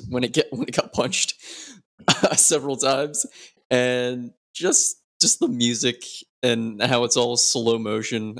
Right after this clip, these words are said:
and it's very intense. Uh, I, I, I just,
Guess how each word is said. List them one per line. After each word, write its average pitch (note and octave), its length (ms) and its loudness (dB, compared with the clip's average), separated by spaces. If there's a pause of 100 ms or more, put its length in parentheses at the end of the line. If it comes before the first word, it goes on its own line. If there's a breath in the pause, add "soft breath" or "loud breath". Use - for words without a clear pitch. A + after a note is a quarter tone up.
and A2 560 -2 (160)
it's - 140 -2
very C#4+ 200 -2
intense. - 800 0 (200)
Uh, A#2+ 420 -2 (480)
I, C3 80 0 (140)
I, C3 160 4
I C3+ 200 0
just, - 240 -4